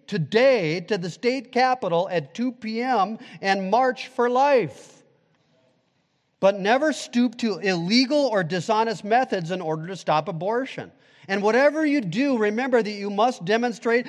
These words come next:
the fruits of the Spirit of the living God, the love of the Christ who died for you. And you must see those who support, promote, and perform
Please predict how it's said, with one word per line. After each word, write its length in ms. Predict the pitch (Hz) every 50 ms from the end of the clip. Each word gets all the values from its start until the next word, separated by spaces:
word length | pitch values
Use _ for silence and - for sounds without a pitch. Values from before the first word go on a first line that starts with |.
| - - -
the 100 | 214 175
fruits 460 | - - - 254 302 320 311 - 294
of 100 | 285 202
the 100 | 220 208
Spirit 500 | 160 - - - 240 247 240 247 254 247
of 60 | 220
the 60 | 220
living 300 | 220 185 180 165 202 208
God, 400 | 180 208 226 247 254 240 202 156
the 100 | 147 180
love 540 | 170 160 185 247 277 277 226 196 190 - - - - - -
of 120 | 196 170
the 80 | 196 160
Christ 760 | - - - - 233 254 262 247 196 175 175 - - - - _ _ _ _ _ _ _ _ _ _ _ _ _ _ _
who 120 | 196 214
died 500 | 175 151 139 208 208 226 262 277 269 214
for 220 | - - - 165 139
you. 400 | 117 107 104 95 85 76 80 85 _ _ _ _ _ _ _ _ _ _ _ _ _ _ _ _ _ _ _ _ _ -
And 180 | 170 175 185
you 120 | 190 196 185
must 240 | 185 180 170 -
see 360 | - - - 240 269 294 294 262
those 360 | 277 269 262 262 262 262 -
who 100 | 233 185
support, 680 | - - 202 160 - - - 240 254 269 294 320 311 - - - _ _ _ _ _ _ _ _ _ _ _ _ _ _ _ _ _ _ -
promote, 840 | - 208 196 180 175 165 175 175 202 226 269 294 - - - - - _ _ _ _ _ _ _ _ _ _ _ _ _ _ _ _ _ _
and 240 | 147 147 143 143 139
perform 960 | - - 160 131 - - - - 202 185 190 175 156 143 139 143 147 147 147